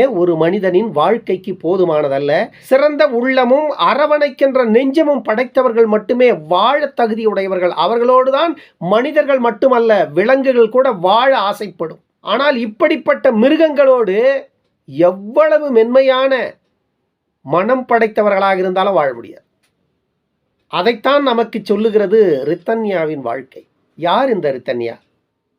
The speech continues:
திருப்பூர் மாவட்டம் அவினாசி வட்டம் கைகாட்டிப்புதூர் பகுதியைச் சார்ந்த அண்ணாதுரை,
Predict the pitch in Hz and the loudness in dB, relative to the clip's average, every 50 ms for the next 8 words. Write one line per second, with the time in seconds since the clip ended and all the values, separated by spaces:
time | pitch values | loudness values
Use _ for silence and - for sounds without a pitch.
0 | _ _ _ _ _ _ _ _ _ 269 359 359 370 370 359 330 302 277 277 277 | _ _ _ _ _ _ _ _ _ -6 -6 -2 0 0 2 2 4 4 4 2
1 | 269 - 311 302 262 214 240 277 294 294 302 277 302 277 254 247 - - 269 262 | 2 0 -2 0 2 0 2 2 2 0 0 0 0 -2 -2 -2 0 0 0 0
2 | 214 214 233 269 277 294 294 269 277 277 226 - 254 226 247 220 196 - 233 220 | 2 0 0 0 0 0 0 0 -2 -6 -6 -4 -4 -2 -2 -4 0 0 0 0
3 | 233 220 220 214 214 - 208 190 185 185 220 240 214 165 123 90 - _ _ _ | 0 0 0 0 0 2 0 0 2 2 0 2 2 0 -2 -6 -12 _ _ _
4 | _ _ _ _ _ - 190 247 285 311 339 349 349 339 320 285 285 285 | _ _ _ _ _ -6 -4 -2 0 2 2 2 2 2 0 0 0 0